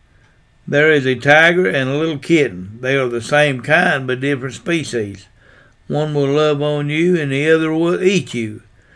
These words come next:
Some have gone extinct, like the woolly mammoth. They are the elephant kind. If my little moody mountain feist bites my wife again,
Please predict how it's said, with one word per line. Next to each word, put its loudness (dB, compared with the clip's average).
Some 0
have 2
gone 0
extinct, -4
like 0
the -6
woolly 0
mammoth. -2
They 2
are 4
the -4
elephant 0
kind. -6
If -2
my 2
little 2
moody 2
mountain -2
feist 2
bites 2
my -2
wife 2
again, -6